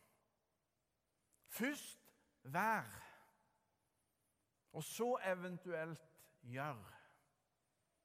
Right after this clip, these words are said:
Så er det å bare komme til gudstjeneste og en tjeneste i seg selv.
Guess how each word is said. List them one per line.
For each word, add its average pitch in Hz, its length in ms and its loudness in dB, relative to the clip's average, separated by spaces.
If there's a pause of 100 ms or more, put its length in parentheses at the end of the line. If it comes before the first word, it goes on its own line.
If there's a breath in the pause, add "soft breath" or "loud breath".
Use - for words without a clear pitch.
(2250)
Så 214 240 6
er 220 240 8
det 214 320 2
å 202 80 2
bare 202 320 6
komme 202 720 2
til 220 160 0
gudstjeneste 143 920 -4
og 226 320 12
en 254 160 0
tjeneste 143 720 -4 (2500)
i 131 100 -6
seg 143 180 -8
selv. 165 400 -6